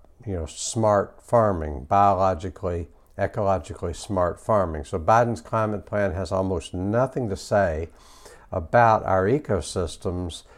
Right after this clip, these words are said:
and, but ecosystems are vitally important. In fact, our, our loss of biodiversity is one of the most important things we can be looking at. This is the climate report,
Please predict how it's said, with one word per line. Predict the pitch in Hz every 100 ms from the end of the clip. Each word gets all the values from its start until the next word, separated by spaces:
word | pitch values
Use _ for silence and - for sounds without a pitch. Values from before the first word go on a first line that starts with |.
| - _
and, | 107 110 113 113 113 110 107 - - - _ -
but | 117 113
ecosystems | 127 151 160 - 143 - 127 113 104 -
are | 107 104 104 101 95 92
vitally | 98 107 139 113
important. | 95 90 - 90 82 87 101 _ _
In | 101 95
fact, | - 107 101 - - - - - - - - - - - - - -
our, | 110
our | - 110 98
loss | 110 143 156 -
of | 110
biodiversity | 90 110 117 104 90 95 120 - 92 78 80 - -
is | 87
one | 101 143
of | 147
the | 107
most | 107 -
important | 95 - 107 101 92 -
things | 98 90 78
we | 95
can | - 90
be | 95 90
looking | 90 110 - 90 76
at. | 71 - 104
This | 139 139
is | 123 92
the | 101 110
climate | - 123 123 127 117 98
report, | 98 85 - 120 90 82